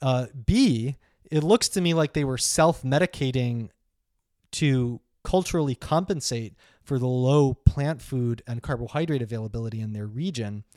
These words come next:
Um, and then C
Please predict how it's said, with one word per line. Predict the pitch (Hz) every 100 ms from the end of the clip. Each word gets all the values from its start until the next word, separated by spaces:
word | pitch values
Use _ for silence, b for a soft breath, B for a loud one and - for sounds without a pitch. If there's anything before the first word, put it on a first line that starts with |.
| b b b b b b b b
Um, | 143 151 143 139 - _ _ _ _ - _ _ _ _ _ _ _ -
and | 170
then | 170 151
C | - - 247 220 127 127